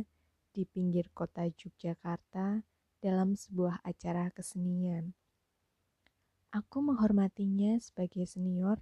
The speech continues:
di dunia kesenian yang juga kugeluti.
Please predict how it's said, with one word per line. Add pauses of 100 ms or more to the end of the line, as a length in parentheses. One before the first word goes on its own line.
(140)
di
dunia
kesenian
yang
juga
kugeluti.